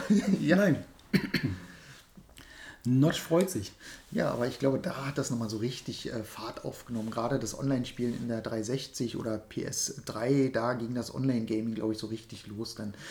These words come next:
Speaker 1: da gab's auch richtige Communities, es gab dann auch diese, diese Online-Portale. Ich glaube, da hat so richtig Fahrt aufgenommen.
Speaker 2: Auf jeden Fall. Wo man sich auch mal zum Zocken dann verabredet hat, da ging's los.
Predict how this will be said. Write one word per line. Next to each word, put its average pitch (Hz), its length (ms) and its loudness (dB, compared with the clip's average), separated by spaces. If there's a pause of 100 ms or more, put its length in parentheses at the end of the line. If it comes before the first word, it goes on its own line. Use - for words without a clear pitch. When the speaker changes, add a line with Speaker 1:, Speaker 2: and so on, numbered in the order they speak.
(360)
Speaker 1:
da 110 100 -2
gab's 123 200 0
auch - 140 -4
richtige 120 460 2 (880)
Communities, 139 840 2
es - 220 -8 (160)
gab 117 240 -6
dann 113 180 0
auch 120 380 0
diese, 107 340 -4
diese 117 280 -2
Online-Portale. 120 1160 2
Ich - 100 -12
glaube, 127 160 -2
da 120 100 -2
hat 117 100 -10
so 113 140 -6
richtig 117 380 -6
Fahrt 110 260 -8
aufgenommen. - 340 2
Speaker 2:
Auf 98 40 0
jeden 113 140 2
Fall. 117 160 0 (200)
Wo 131 80 8
man 131 60 12
sich 139 60 10
auch 135 100 12
mal 131 60 4
zum 123 120 0
Zocken 147 320 4
dann 131 80 8
verabredet 139 400 0
hat, 123 80 2
da 120 40 2
ging's 131 180 4
los. 147 180 6